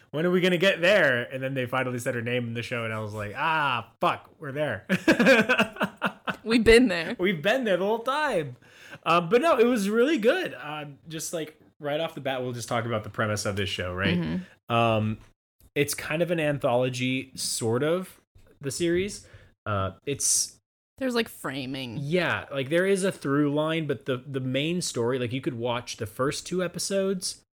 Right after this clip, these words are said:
Speaker 1: and the last two episodes
Speaker 2: And, like, the
Speaker 1: and really
Speaker 2: sixth
Speaker 1: get, like,
Speaker 2: episode.
Speaker 1: Yeah.
Speaker 2: There's, like, one middle episode where
Speaker 1: Yeah,
Speaker 2: randomly
Speaker 1: there's,
Speaker 2: they
Speaker 1: like,
Speaker 2: give a
Speaker 1: one
Speaker 2: bunch of backstory.
Speaker 1: But, like, you even don't even really need that so much. Like, you can basically just get through it with, like, the vague backstory they've given her from the beginning and that we only know for most of the show.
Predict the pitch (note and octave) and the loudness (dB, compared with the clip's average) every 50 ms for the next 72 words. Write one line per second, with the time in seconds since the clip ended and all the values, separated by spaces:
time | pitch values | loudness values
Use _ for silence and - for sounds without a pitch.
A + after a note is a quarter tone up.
0 | _ - C3 C3+ B2+ B2 A#2 B2 A#2+ A#2+ A#2 - - - A#2+ A2 G2+ F#2+ - - | _ -2 0 0 2 2 2 4 2 2 2 0 -4 -2 0 0 0 0 -2 -4
1 | - - F#2+ F#2 F2+ F2+ F2+ G2 - - - - _ _ _ - A3 A3+ A3+ G#3+ | -4 -4 -2 -2 -2 -4 -6 -8 -8 -10 -12 -14 _ _ _ -2 0 2 2 2
2 | - C#3 C#3 B2+ C3+ C#3 C#3 C#3 C#3 B2 - C#3 - - G3+ - A2 G#2 G2+ G2 | 2 0 2 6 6 6 8 6 4 6 4 4 4 4 2 0 2 2 0 0
3 | G2+ G3 G3 - _ _ _ _ _ _ _ _ _ _ - C3 C3+ - - G#3 | -2 -6 -8 -14 _ _ _ _ _ _ _ _ _ _ 2 4 4 4 4 4
4 | G#3 G#3 G#3 G3+ G3+ G3 G3+ F#3+ F3+ F3 F3+ E3 D#3 D#3 - E3+ - E3 D#3 - | 2 0 0 0 0 0 0 0 0 0 0 -2 -2 -2 -6 -6 -4 -4 -4 0
5 | D#3+ D#3 D3 C3+ B2+ A2+ G#2 G2 F#2+ G2+ - A#2 A#2 C3 - B2+ - - C#3 C#3 | 4 4 6 6 6 4 2 0 0 0 -2 0 0 0 2 2 2 2 2 2
6 | C#3 C3+ C3 B2 A2 B2+ G#2+ A2+ G#2+ G#2 - D3 D3 C#3+ C#3+ C#3 C3+ C3 - - | 2 0 0 -2 -2 -2 0 2 2 2 0 0 -2 -2 0 0 0 0 0 0
7 | D#3 C#3+ D#3+ D#3 F3+ G#3+ A3+ D#3 D3 D3+ D#3 D#3+ C#3 C3+ A2+ G2 E2+ F2+ F2 F#2 | 0 2 2 2 2 0 0 0 0 2 2 0 0 0 -2 -4 -6 -6 -4 -2
8 | A2+ C3+ D3 D#3 E3 F3 F3+ F3 D#3+ F3+ F3+ F3+ F#3 - - - G3 F#3 F#3+ F#3+ | -2 0 0 0 0 -2 -2 -2 -2 -2 -2 -2 -4 -6 -8 -10 -6 -4 -4 -6
9 | - - B2 G#2+ G2+ A#2+ A#2 - C3 A#2+ G#2+ G#2+ G#2+ G#2 - C#3 A2 A2 A2 F#2+ | -4 -4 -4 -4 -4 -4 -6 -4 -4 -4 0 -2 -2 -2 -2 -4 -4 -2 -2 -2
10 | G#2+ G2+ F#2+ F#2+ G#2 G#2 F#2 G#2+ - G2+ G2 G2+ G#2 G#2+ G#2 G2 G2+ G2 F#2+ F#2+ | -2 -6 -4 -2 -2 -2 -2 -2 -2 0 0 0 0 0 -2 -2 -2 0 -2 -2
11 | F#2+ - G#2+ G2+ F#2+ F#2+ F2+ F2+ F#2+ G2 F#2+ F#2+ G2 G2 F#2+ F#2+ F#2 F#2 F#2 F2 | -2 -2 -2 0 0 0 -2 -2 -2 0 2 2 2 2 0 -2 -4 -6 -4 -4
12 | F#2 F#2 - - - A#2 G2 G2 G2+ G2 F#2+ F#2 F#2+ G2+ G2 F2+ G2 G2 G#2 F#2+ | -4 -6 -8 -6 -4 -2 0 0 0 0 -2 -2 -2 -4 -4 -2 -2 -2 -2 -2
13 | G2 - G#2+ G2+ F#2 G2 F#2 F#2 F#2 G2 A2 A#2+ A#2+ G#2+ G2 F#2+ F#2+ F2+ G#2 G2 | -2 -2 -2 -2 -2 -2 -2 0 0 0 0 0 0 0 0 0 0 0 0 2
14 | G2 G2 G2 G2 G2 F#2+ F#2 F2+ F2+ F2 F2+ G2 G#2 G2+ G#2+ G2 F#2+ F#2 F2+ - | 2 2 2 2 2 2 0 0 0 0 2 2 2 2 0 0 0 0 -2 -2
15 | - G2 F#2 F2+ - F2+ F2+ F#2 G2 A#2 C3 | -2 -4 -4 -4 -2 -2 0 0 0 0 -2